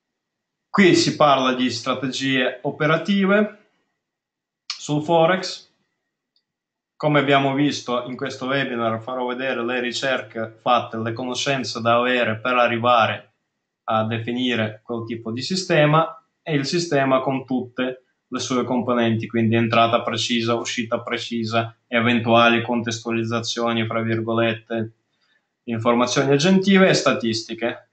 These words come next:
Ok, quindi no, qui non si sbaglia. E si tratta di sistemi di indicazioni operative selezionati per essere utilizzati anche in manuale.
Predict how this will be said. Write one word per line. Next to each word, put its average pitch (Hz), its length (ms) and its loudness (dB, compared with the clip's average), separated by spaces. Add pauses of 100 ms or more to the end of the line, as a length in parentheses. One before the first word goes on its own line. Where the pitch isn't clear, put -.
(120)
Ok, 120 260 -8
quindi 123 240 -4
no, 147 200 -2
qui 160 280 0
non 151 160 2
si 143 140 -2
sbaglia. 110 580 0 (300)
E 160 100 0
si 165 180 0
tratta 127 500 2
di 127 500 0 (1160)
sistemi 147 680 0
di 143 140 4
indicazioni 135 560 0
operative 170 960 0
selezionati 170 920 2
per 156 180 2
essere 135 340 2
utilizzati 139 800 2
anche 131 520 -2
in 135 120 -4
manuale. 113 840 -2